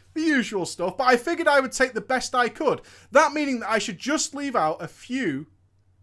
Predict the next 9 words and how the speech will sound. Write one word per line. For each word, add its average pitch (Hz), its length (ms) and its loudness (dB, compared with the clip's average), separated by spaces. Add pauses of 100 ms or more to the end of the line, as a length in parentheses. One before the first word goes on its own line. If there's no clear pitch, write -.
(140)
of 185 180 -8
the 240 80 -6
randoms, 240 640 -4 (200)
a 180 100 -10
couple 311 320 -6
of 127 120 -6
which - 440 -10 (440)
were 165 180 -6
officers. 127 560 -8